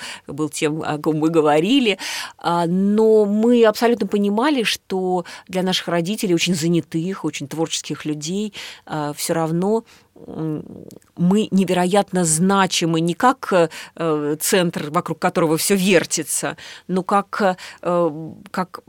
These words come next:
большая серьёзность их отношения, да, вот как, э, когда можно и нужно взять с собой на работу и не думать, что это в тяжесть, да, и не, не вздыхать: «Ой, как они тут мне мешаются, я занимаюсь таким серьёзным делом, и тут эти дети,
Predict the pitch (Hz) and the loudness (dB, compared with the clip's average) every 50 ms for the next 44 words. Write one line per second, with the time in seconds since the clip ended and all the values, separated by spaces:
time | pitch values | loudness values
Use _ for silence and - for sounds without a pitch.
0 | _ _ _ _ - 180 156 196 190 185 - 254 226 226 - - - 254 226 190 | _ _ _ _ -8 -2 0 0 2 2 4 4 4 6 6 6 6 6 4 4
1 | 202 247 262 240 196 175 175 156 - 175 160 - 165 - 180 175 180 - - - | 4 4 4 4 4 4 2 -2 -2 -2 -4 -4 -4 -2 -2 -4 -2 -2 -4 -4
2 | 180 165 151 143 147 151 156 - 190 165 165 170 160 156 - - - 156 - - | -4 -4 -6 -6 -8 -10 -12 -12 -8 -6 -4 -4 -4 -6 -6 -6 -6 -6 -6 -8
3 | - 160 156 - - - - - _ - - - - - - 151 160 156 165 175 | -10 -10 -10 -10 -12 -16 -18 -18 _ -20 -20 -16 -12 -12 -8 -4 -2 -2 0 0
4 | 185 156 165 156 151 151 - - - 165 165 170 165 170 170 151 143 156 156 143 | -2 0 -2 -2 -4 -4 -10 -10 -6 -4 -2 0 0 0 0 -2 -2 -4 -4 -2
5 | 143 160 151 147 - - 180 160 143 151 151 151 143 139 - - - - - 170 | 0 0 0 0 0 -2 -2 -2 -2 0 0 -2 -2 -4 -8 -14 -12 -6 -4 -2
6 | 170 170 170 160 156 151 165 185 185 208 180 170 175 156 180 175 175 160 - - | 0 2 2 2 2 2 0 0 0 0 0 0 0 2 2 2 2 2 0 0
7 | 175 165 170 - - - - 175 156 156 156 147 143 - 151 147 143 - - - | -2 -2 -2 -4 -4 -2 0 2 4 6 6 6 4 2 -2 -4 -4 -6 -8 -10
8 | - 139 156 151 160 151 147 151 156 160 165 170 147 147 143 165 156 - - 139 | -4 -2 0 2 2 2 0 0 0 0 0 -2 0 0 2 2 2 2 0 0
9 | 143 139 - 160 151 - - - - 175 160 156 - - - 165 151 143 123 135 | 0 0 0 0 0 -2 -4 -6 -4 -4 -4 -6 -8 -8 -4 -4 -4 -4 -2 -2
10 | - - - 147 123 113 127 117 - - 165 151 156 156 131 160 151 143 139 - | -2 -2 -2 -4 -6 -6 -8 -8 -4 -2 -2 -2 -2 -2 -2 -4 -4 -4 -4 -6
11 | - 147 - 160 147 - 285 - - - - - - - 165 165 165 151 139 160 | -8 -6 -6 -6 -6 -6 -6 -8 -8 -8 -6 -4 -4 -2 -2 -2 -4 -2 -2 -2
12 | 175 170 139 156 190 180 160 165 156 147 - 135 - 127 - - 160 131 - - | 0 0 2 2 2 2 2 0 -2 -4 -8 -10 -12 -12 -10 -10 -10 -8 -6 -6
13 | 180 147 - - - 170 | -4 -4 -4 -6 -8 -8